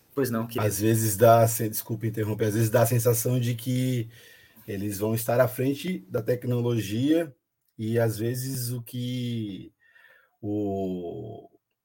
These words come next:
Speaker 2: o que o ser humano disser talvez não vá valer em relação à tecnologia, como ele utilizou muito esse termo nas palavras dele, né? Mas, enfim, é,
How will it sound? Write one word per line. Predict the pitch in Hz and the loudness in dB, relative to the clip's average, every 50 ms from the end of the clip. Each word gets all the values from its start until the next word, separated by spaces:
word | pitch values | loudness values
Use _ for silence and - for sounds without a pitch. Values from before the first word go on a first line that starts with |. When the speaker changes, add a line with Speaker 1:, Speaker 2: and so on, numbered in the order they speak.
| _ _ _ _ _ _ _ | _ _ _ _ _ _ _
Speaker 2:
o | |
que | _ - 123 | _ -10 -6
o | 117 | -4
ser | - 139 139 139 | 2 4 6 6
humano | 139 135 131 131 131 135 139 139 131 120 113 107 98 95 - - _ | 6 6 6 6 6 6 4 4 2 2 0 -2 -4 -8 -14 -20 _
disser | 104 107 107 - - - 131 135 143 151 147 147 | -10 -6 -4 -4 -2 0 2 2 2 0 0 -2
talvez | - 135 127 117 131 139 135 131 | -4 -4 -4 -2 -4 -4 -4 -4
não | 139 135 127 | -4 -2 0
vá | 131 131 | -2 -2
valer | 123 123 139 135 127 120 127 135 143 143 - | 0 0 0 0 0 -2 -4 -6 -6 -8 -10
em | 135 | -8
relação | 120 123 131 127 127 123 - - 131 127 | -8 -6 -4 -4 -6 -6 -6 -8 -10 -8
à | |
tecnologia, | 123 131 127 123 - 127 120 127 127 127 113 110 131 131 120 110 | -6 -6 -6 -6 -6 -8 -8 -6 -6 -8 -8 -8 -6 -8 -8 -8
como | - 107 107 110 113 117 | -10 -12 -12 -10 -8 -8
ele | 113 117 117 | -8 -8 -8
utilizou | 113 - 123 120 120 110 131 127 | -10 -10 -10 -10 -6 -6 -4 -4
muito | 123 120 127 139 135 139 127 | -4 -4 -4 -6 -6 -6 -10
esse | 120 - 120 | -12 -12 -12
termo | - 120 117 131 135 135 131 - _ _ _ _ _ _ _ _ _ _ _ _ _ | -8 -8 -6 -6 -6 -8 -10 -14 _ _ _ _ _ _ _ _ _ _ _ _ _
nas | 113 113 - | -12 -12 -6
palavras | - 117 113 113 113 110 107 117 113 104 107 | -4 -2 0 2 2 2 2 0 0 0 0
dele, | 117 110 104 98 95 | -2 -2 -2 -2 -4
né? | 95 107 123 123 | -6 -8 -10 -8
Mas, | 120 135 165 180 180 190 269 277 269 - - - - _ _ _ _ _ | -6 -4 -2 -2 -2 -2 -4 -6 -8 -10 -16 -18 -20 _ _ _ _ _
enfim, | 120 120 110 - - 113 104 98 - _ _ _ _ _ - - _ _ _ _ _ | -8 -8 -8 -6 -8 -8 -10 -10 -14 _ _ _ _ _ -20 -20 _ _ _ _ _
é, | - 101 98 98 98 98 98 98 98 95 92 92 - - - - - - | -14 -8 -8 -6 -6 -6 -6 -6 -6 -6 -6 -8 -8 -10 -12 -12 -14 -16